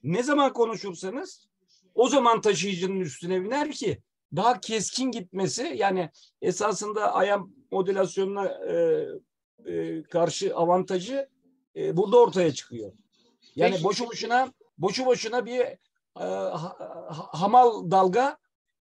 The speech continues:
Speaker 1: e, dediğimiz
Speaker 2: Yollamıyor.
Speaker 1: taşıyıcı dalgayı üretmemiş oluyor. Anlatabildim mi? Hani
Speaker 2: Peki.
Speaker 1: güçten, güçten istifadesi olmuş oluyor.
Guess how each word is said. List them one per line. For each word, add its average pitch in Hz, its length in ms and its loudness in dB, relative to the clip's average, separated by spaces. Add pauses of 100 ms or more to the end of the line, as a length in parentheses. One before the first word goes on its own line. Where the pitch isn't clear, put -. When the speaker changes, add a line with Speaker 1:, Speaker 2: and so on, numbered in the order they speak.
(200)
Speaker 1:
e, 185 60 -12
dediğimiz 165 420 4
Speaker 2:
Yollamıyor. 156 320 -2
Speaker 1:
taşıyıcı 214 460 -6
dalgayı 214 600 4 (280)
üretmemiş 226 680 -2
oluyor. 156 240 0
Anlatabildim 214 640 -4
mi? 127 180 -6 (500)
Hani 190 140 2
Speaker 2:
Peki. 170 140 -2
Speaker 1:
güçten, 277 540 0 (100)
güçten 208 500 0
istifadesi 220 720 4
olmuş 196 320 2
oluyor. 113 320 -8